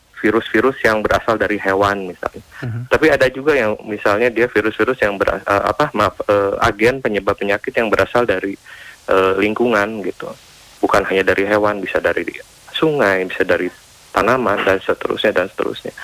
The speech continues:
Speaker 1: Dan tidak, selain kita nggak bisa, eh, menyalahkan hewan yang menjadi penyebabnya, tidak bisa. Memang ada permasalahan di sini adalah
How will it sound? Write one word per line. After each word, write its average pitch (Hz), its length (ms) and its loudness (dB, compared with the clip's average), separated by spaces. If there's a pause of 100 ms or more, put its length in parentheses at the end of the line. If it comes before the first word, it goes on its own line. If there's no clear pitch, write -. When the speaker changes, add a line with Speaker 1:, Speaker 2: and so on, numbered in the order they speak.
(560)
Speaker 1:
Dan 104 300 2 (260)
tidak, 104 460 2 (260)
selain 110 640 2 (320)
kita 160 240 0
nggak 110 160 2
bisa, 107 480 2 (880)
eh, 101 320 2
menyalahkan 104 720 0 (320)
hewan 120 240 4
yang 104 160 -2
menjadi 98 320 -2
penyebabnya, 95 640 0
tidak 85 320 -2
bisa. 90 320 -2
Memang 101 380 -2 (880)
ada 90 160 4
permasalahan 92 560 0
di 95 80 -2
sini 107 240 2
adalah 87 320 2